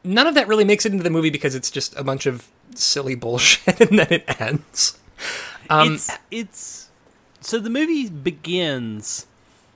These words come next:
Speaker 2: with Robert Englund.
Speaker 1: A baby-faced Robert Englund. Uh, he is so young here. Like, he is, you know, just that,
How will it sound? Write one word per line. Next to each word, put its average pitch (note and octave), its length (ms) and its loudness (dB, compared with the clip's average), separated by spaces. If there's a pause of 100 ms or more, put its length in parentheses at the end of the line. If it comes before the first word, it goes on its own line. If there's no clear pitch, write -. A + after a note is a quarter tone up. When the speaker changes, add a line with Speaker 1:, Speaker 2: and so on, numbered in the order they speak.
(140)
Speaker 2:
with C#3 480 -2 (260)
Robert E3+ 540 0 (100)
Englund. A2+ 760 -10 (580)
Speaker 1:
A F#3+ 120 4
baby-faced E3 1300 4
Robert C3+ 480 4
Englund. F#2 720 -6 (720)
Uh, C#3 260 6 (200)
he C4 280 4
is G3 140 8
so A3+ 440 8
young F3 380 4
here. F#2 580 -8 (120)
Like, B2 500 2
he G#3 280 0
is, E3 400 4 (260)
you F#3+ 80 4
know, D3+ 100 6
just C#3 220 0
that, D3+ 320 4